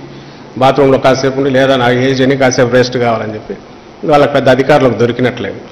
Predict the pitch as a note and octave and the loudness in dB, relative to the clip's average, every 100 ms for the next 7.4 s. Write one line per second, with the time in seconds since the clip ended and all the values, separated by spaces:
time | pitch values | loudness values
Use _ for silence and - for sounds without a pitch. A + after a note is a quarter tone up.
0 | - A2 - - - - - C#3 C#3 C#3 | -8 -8 -8 -16 -20 -20 -10 -2 0 2
1 | D3 C#3 G#3+ - - - - B2+ C3+ C3 | 0 0 -2 -4 -14 -12 -6 -2 0 0
2 | B2+ B2 A#2 - - - - - - - | 0 -2 -6 -10 -14 -20 -20 -20 -20 -20
3 | - - - D3 C3+ B2 B2+ - - - | -20 -8 2 4 4 4 0 -4 -12 -12
4 | C3 B2+ B2+ A#2 C3 E3 C#3 C#3+ - A#2 | -10 -2 -2 0 -2 0 0 -2 -4 -6
5 | G#2 - G2 F#2+ - - - - - C#3 | -8 -10 -16 -16 -20 -20 -20 -20 -2 2
6 | C#3+ C#3 C#3 B2+ C3+ C#3 B2+ A#2 - A#2 | 4 6 4 2 2 2 2 2 0 0
7 | A#2+ A2 G#2 G#2 | 0 -2 -8 -10